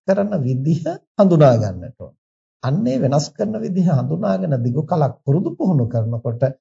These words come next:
අපිට නාම ධර්මත් පුළුවන් වෙනස් කරන්න, රූප ධර්මත් පුළුවන් වෙනස් කරන්න.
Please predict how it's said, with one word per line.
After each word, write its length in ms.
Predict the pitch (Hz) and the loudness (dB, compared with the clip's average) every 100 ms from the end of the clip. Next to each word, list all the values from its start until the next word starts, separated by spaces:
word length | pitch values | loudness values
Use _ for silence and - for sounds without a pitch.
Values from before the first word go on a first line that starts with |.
| _ _ | _ _
අපිට 200 | - 127 123 | -4 -2 0
නාම 300 | 117 120 208 254 | 0 0 -2 0
ධර්මත් 440 | 339 180 147 135 | 0 2 0 -2
පුළුවන් 380 | - 123 120 117 | -4 -2 0 0
වෙනස් 260 | 113 120 120 | -2 -4 -8
කරන්න, 380 | - 120 120 120 120 - | -4 -2 0 -2 -4 -2
රූප 260 | 143 147 147 | 2 2 2
ධර්මත් 460 | 120 120 117 120 - | 0 0 0 -4 -4
පුළුවන් 360 | 113 117 123 - - | -2 0 0 -4 -6
වෙනස් 320 | 120 113 107 | -4 -4 -6
කරන්න. 280 | - 113 | -10 -12